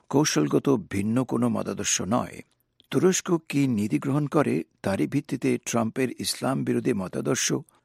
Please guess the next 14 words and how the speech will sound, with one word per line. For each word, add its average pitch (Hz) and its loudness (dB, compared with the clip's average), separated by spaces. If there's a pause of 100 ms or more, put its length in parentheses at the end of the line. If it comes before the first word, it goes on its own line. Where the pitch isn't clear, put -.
(160)
তুরস্কের 113 0
বেলায়ও 120 0 (380)
প্রযোজ্য 127 -2
হতে 98 -6
পারে। - -6 (360)
ইসরায়েল 170 6
ইরানের 156 4
বিরুদ্ধে 147 2 (200)
দৃঢ় 123 2
অবস্থান 123 2
নেয়ায় 110 0 (260)
তুরস্ক 131 0
ইসরায়েলের 113 0
সঙ্গে 117 0